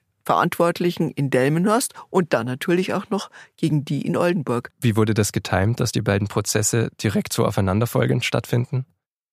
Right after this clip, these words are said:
Speaker 1: Eigentlich war die Anklage gegen die Verantwortlichen in Delmenhorst schon fertig. Eigentlich dachte man, man zieht diesen Prozess vor. Aber man wartet mit diesem Prozess, dass Högel abgeurteilt ist,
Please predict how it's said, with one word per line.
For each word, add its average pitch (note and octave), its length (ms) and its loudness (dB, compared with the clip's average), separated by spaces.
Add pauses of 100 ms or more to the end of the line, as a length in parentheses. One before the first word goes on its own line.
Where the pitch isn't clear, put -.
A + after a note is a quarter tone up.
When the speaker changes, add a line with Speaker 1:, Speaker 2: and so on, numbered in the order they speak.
(300)
Speaker 1:
Eigentlich G#3+ 420 2
war E3+ 120 4
die E3+ 140 6
Anklage F#3 560 4
gegen E3 460 2
die D#3+ 100 4
Verantwortlichen D#3 760 2
in D#3+ 40 0
Delmenhorst F3 600 2
schon C#3+ 200 0
fertig. - 580 -2 (140)
Eigentlich F#3+ 440 0
dachte D#3+ 300 0
man, F3+ 300 2 (220)
man D#3+ 240 2 (120)
zieht - 380 -2
diesen F#3+ 260 2
Prozess A3 460 0
vor. C#3+ 320 -2 (480)
Aber E3 200 4
man C#3+ 240 2
wartet E3+ 380 2
mit D#3+ 140 0
diesem E3 240 0
Prozess, - 600 0 (280)
dass - 480 2 (400)
Högel G3 300 4 (100)
abgeurteilt F3+ 760 2
ist, - 360 -4